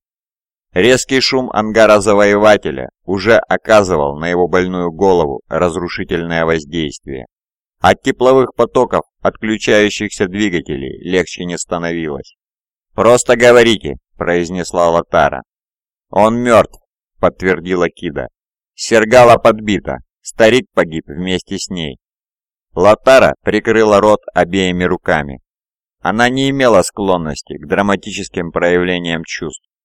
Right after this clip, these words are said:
но всё равно ей потребовалась секунда, чтобы перевести дыхание. «Модерати Бли!» — раздался голос позади неё. «Модерати Кол!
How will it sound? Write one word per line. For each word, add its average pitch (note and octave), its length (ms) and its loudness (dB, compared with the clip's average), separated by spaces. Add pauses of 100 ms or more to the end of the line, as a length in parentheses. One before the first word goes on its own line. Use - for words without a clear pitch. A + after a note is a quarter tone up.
(180)
но A2 160 0
всё C3 240 0
равно F2+ 300 2
ей E2 140 -4
потребовалась F#2+ 720 0
секунда, E2 720 -8
чтобы F2+ 320 -6
перевести F2 580 -8
дыхание. D#2+ 600 -4 (480)
«Модерати A2 640 4
Бли!» — G2+ 380 -2 (240)
раздался F#2 640 2
голос F2+ 420 0
позади E2+ 460 -6
неё. E2 380 -6 (580)
«Модерати A#2 640 4
Кол! D#2+ 360 2